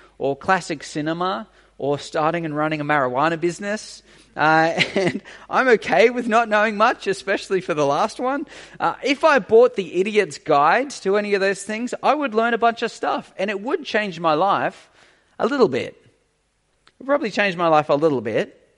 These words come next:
But knowing God is not like that.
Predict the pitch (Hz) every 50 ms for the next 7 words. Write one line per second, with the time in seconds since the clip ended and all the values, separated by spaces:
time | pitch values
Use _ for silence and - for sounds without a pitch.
0 | _ _ _ _ _ _ _ _ _ _ _ _ - 202 220 226 254 302 330 339
1 | 320 254 185 165 208 208 202 185 170 170 - - 180 190 185 165 170 165 180 220
2 | 277 294 - - - 139 135 120 110 104 - - _ 104 98 101 104 - - -
3 | -